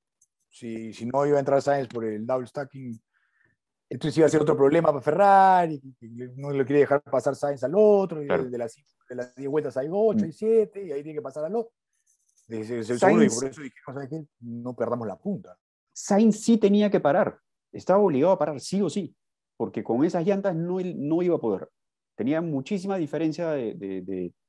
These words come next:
Speaker 2: de llantas con relación a los que estaban detrás suyo. Por lo menos con Hamilton. O sea, iba, probablemente iba a perder el puesto con Hamilton,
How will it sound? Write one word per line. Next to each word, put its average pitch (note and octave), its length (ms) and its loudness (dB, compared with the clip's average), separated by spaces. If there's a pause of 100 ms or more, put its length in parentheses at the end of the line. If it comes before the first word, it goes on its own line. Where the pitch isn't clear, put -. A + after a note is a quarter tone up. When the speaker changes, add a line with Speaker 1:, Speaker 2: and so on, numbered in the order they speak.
(480)
Speaker 2:
de A2+ 160 4
llantas A#2+ 260 4
con C3+ 100 4
relación G#2+ 340 2
a C3+ 40 4
los B2 100 2
que - 60 -6
estaban A2 260 0
detrás F#2+ 280 -4
suyo. F2 200 -16 (840)
Por - 120 0
lo G2+ 60 6
menos C3 220 4
con G#2 120 2
Hamilton. E2+ 460 -2
O - 20 -20
sea, G#2+ 120 2
iba, D#3+ 200 4 (360)
probablemente G3 500 4
iba F3+ 60 4
a F3 40 2
perder D3 180 0
el C#3+ 40 -4
puesto C#3+ 220 -4
con A#2 120 -4
Hamilton, A#2+ 560 -8